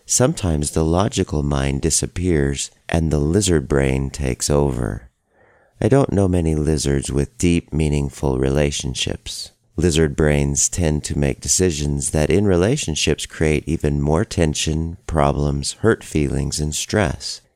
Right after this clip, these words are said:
Empathic listening releases trapped emotions, validates people,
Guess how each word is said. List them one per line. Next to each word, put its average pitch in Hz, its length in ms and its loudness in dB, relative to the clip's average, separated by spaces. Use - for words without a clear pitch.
Empathic 120 720 2
listening 71 640 0
releases 76 640 0
trapped - 420 -2
emotions, 73 800 -2
validates 82 800 2
people, 71 520 -2